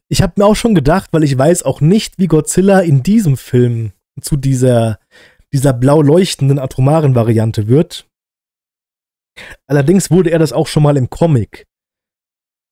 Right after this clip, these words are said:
Den hab ich aber auch nicht gelesen. Das heißt, ich, ich glaube nicht, dass Tiamant für beide Ent-, äh, äh, Evolutionen verantwortlich ist. Bei der hier weiß ich's auf jeden Fall.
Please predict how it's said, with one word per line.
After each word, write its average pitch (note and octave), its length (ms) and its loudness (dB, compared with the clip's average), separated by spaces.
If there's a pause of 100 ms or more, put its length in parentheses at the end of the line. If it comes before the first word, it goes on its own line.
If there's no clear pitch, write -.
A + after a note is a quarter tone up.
(1500)
Den C3 60 2
hab C3+ 80 2
ich C3+ 100 2
aber D3 100 2
auch D3 80 4
nicht C3+ 140 -2
gelesen. G#2 420 -4 (560)
Das C#3 100 0
heißt, C#3+ 140 -2
ich, C#3+ 200 -2 (120)
ich - 160 -2
glaube F3+ 360 2
nicht, G3+ 280 0
dass E3 200 0
Tiamant F3 560 0
für C3+ 160 0
beide B2 640 0 (100)
Ent-, B2 260 -2
äh, B2 600 -4
äh, - 60 -12
Evolutionen A#2+ 680 0
verantwortlich G#2+ 640 -6
ist. G2+ 200 -12 (440)
Bei C3 100 2
der E3 140 2
hier F3 140 2
weiß D3+ 180 2
ich's F3 160 0
auf C3+ 160 -2
jeden C3 180 2
Fall. F3+ 340 0